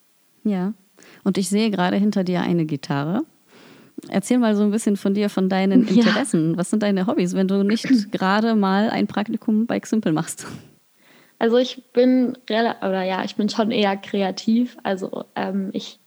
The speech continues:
Speaker 2: singe eigentlich schon immer, <laughs> ähm, und hab dann irgendwann Gitarre gelernt und bisschen Klavier. Zum Selbstbegleiten funktioniert's.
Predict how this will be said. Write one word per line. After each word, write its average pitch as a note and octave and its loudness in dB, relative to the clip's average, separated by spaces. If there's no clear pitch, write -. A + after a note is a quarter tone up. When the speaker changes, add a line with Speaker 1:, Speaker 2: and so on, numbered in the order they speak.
Speaker 2:
singe A#3+ 2
eigentlich G#3+ -2
schon G3 -8
immer, C4 0
<laughs> - -4
ähm, A3 4
und G#3 0
hab G#3 -10
dann F#3+ -2
irgendwann F#3+ -4
Gitarre B3+ -2
gelernt G#3+ 0
und F#3+ -6
bisschen F#3+ -10
Klavier. A#3+ 0
Zum G#3+ 4
Selbstbegleiten G3 -2
funktioniert's. G3+ -2